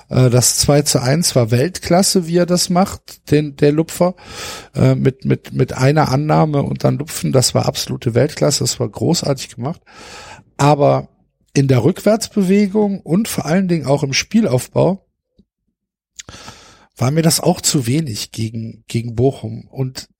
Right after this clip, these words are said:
ich weiß, das sind jetzt vielleicht schon wieder Ansprüche, die völlig konträr zu dem stehen, was am Anfang der Saison gesagt worden ist, weil du hast es ja auch schon gesagt, Enzo, und, und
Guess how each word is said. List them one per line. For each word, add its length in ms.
ich 260
weiß, 360
das 140
sind 220
jetzt 160
vielleicht 460
schon 220
wieder 280
Ansprüche, 680
die 120
völlig 720
konträr 640
zu 180
dem 260
stehen, 480
was 160
am 120
Anfang 360
der 160
Saison 400
gesagt 500
worden 300
ist, 200
weil 220
du 160
hast 140
es 140
ja 100
auch 100
schon 200
gesagt, 380
Enzo, 360
und, 220
und 520